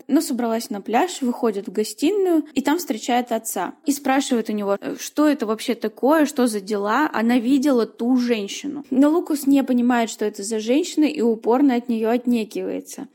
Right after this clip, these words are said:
Мэл же ему отвечает, что мать ей все рассказала, и она знает, что у него полно любовниц. Лукасу эта информация пришлась не по вкусу. Он ей сказал, что твоя мать слишком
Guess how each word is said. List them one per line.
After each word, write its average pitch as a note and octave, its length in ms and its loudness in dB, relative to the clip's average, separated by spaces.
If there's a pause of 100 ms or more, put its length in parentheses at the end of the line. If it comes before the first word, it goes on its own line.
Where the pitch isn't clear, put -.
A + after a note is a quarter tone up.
Мэл C4+ 240 4
же C4 140 0
ему B3 220 2
отвечает, A#3 540 -2
что - 180 -12
мать A3 320 -2
ей G3+ 100 -2
все B3 260 0
рассказала, A3 800 0 (480)
и B3 80 2
она A#3+ 260 4
знает, A3+ 440 -2
что - 180 -12
у F#3+ 80 -8
него G#3 240 -2
полно G#3 360 -4
любовниц. G3+ 800 -6 (600)
Лукасу C4+ 420 0
эта C#4 180 2
информация A#3+ 560 0
пришлась A3 500 -6
не A3 60 -4
по G#3 140 -8
вкусу. - 560 -10 (160)
Он B3 160 2
ей A3+ 140 0
сказал, G#3+ 400 -6
что - 180 -12
твоя A#3 260 -4
мать A#3 240 -4
слишком A#3 580 -10